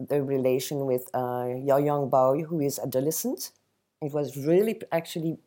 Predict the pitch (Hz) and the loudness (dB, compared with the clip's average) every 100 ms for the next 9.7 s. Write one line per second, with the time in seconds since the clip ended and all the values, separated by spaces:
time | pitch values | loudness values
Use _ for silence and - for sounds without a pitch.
0 | _ _ _ - 208 285 - 226 190 190 | _ _ _ 2 2 2 0 0 0 0
1 | 120 139 170 - 143 151 170 156 131 135 | -4 -4 -6 -4 -2 2 2 4 2 0
2 | 120 120 - - 107 107 123 160 - - | -2 -6 -12 -8 -4 -4 -4 -10 -14 -20
3 | - - - - - - - - 156 - | -20 -20 -20 -20 -20 -20 -2 2 4 4
4 | 170 160 143 160 190 170 165 165 165 156 | 4 6 6 4 4 4 6 6 6 4
5 | 156 175 156 151 151 - - _ _ _ | 4 2 4 2 0 -8 -16 _ _ _
6 | _ - 165 151 151 151 147 - 147 151 | _ 2 4 6 6 4 2 0 2 2
7 | 143 - - 214 214 220 285 208 165 160 | 0 -4 2 4 6 6 4 4 4 2
8 | - 160 151 - 175 151 139 - 143 143 | 0 0 0 0 2 4 4 2 -2 -2
9 | 147 147 143 139 143 139 139 | -2 -2 0 2 4 6 4